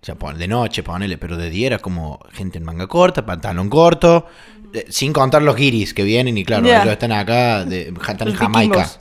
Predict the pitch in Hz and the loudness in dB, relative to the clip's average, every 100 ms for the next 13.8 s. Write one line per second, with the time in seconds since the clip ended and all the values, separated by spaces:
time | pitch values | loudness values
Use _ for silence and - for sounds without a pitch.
0 | - 117 294 262 123 104 87 - 95 92 | -4 0 4 6 4 2 -2 -6 -4 -4
1 | 87 - - - _ - 101 101 98 98 | -8 -10 -20 -20 _ -10 -6 -4 -4 -4
2 | 95 - _ - - - _ _ - 151 | -8 -12 _ -20 -20 -20 _ _ -6 2
3 | 151 151 - 143 143 147 151 160 226 196 | 4 4 0 -4 -2 2 2 6 6 6
4 | 160 160 208 185 208 214 185 151 131 - | 4 4 2 4 2 2 4 4 2 0
5 | 127 127 - - 196 226 226 165 139 135 | 0 0 -2 -2 0 2 0 0 -2 -2
6 | 135 117 110 104 113 175 226 - - 110 | -4 -2 -4 -2 0 2 0 -6 -6 -2
7 | 113 127 - - _ _ _ - 113 208 | 0 -2 -8 -14 _ _ _ 0 2 0
8 | - - 123 143 - - - - 147 - | -2 -2 0 0 -2 -16 -12 0 2 2
9 | 131 147 175 143 185 175 135 185 - 95 | 2 4 4 4 4 4 4 2 -2 -8
10 | - 90 135 120 135 120 123 147 156 98 | -6 -2 0 0 -2 -2 2 2 2 -4
11 | 98 110 107 101 92 117 120 104 95 104 | 0 0 0 -2 -4 -2 -2 -2 -2 0
12 | 127 123 175 - - - _ _ 95 95 | 2 2 -2 -4 -20 -20 _ _ -4 0
13 | 139 - 151 170 151 156 165 - | 0 2 2 4 6 4 0 -18